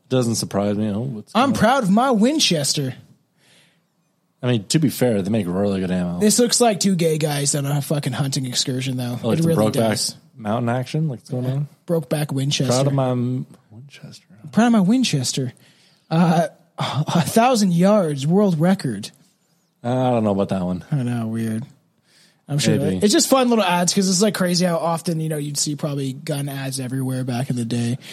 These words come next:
Speaker 2: Um, so this is a, a crazy, crazy looking place, dude. Look at
Speaker 1: Wow.
Speaker 2: that huge fucking mansion. It's
Speaker 1: That's all
Speaker 2: nuts.
Speaker 1: one building?
Speaker 2: Yeah.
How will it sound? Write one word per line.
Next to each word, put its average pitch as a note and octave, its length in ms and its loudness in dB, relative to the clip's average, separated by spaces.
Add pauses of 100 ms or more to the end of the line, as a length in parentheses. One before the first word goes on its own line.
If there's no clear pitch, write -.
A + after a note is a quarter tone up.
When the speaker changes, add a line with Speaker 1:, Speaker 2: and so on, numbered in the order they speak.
(380)
Speaker 2:
Um, C3 420 -2
so - 160 2
this B3 140 4
is C4+ 140 2
a, B3 360 4
a G3+ 80 2
crazy, A#3+ 800 2 (120)
crazy A#3 500 4
looking A#3 280 4
place, A#3 360 2
dude. F3+ 420 4
Look G#3+ 100 4
at B3+ 80 6
Speaker 1:
Wow. C#4 80 6
Speaker 2:
that B3 60 4
huge A#3+ 640 4
fucking A3 340 2
mansion. F#3+ 580 0 (600)
It's G#3+ 140 4
Speaker 1:
That's G3 80 6
all G#3 80 8
Speaker 2:
nuts. E3+ 120 4
Speaker 1:
one D3+ 160 4
building? D3+ 400 2
Speaker 2:
Yeah. A3+ 360 4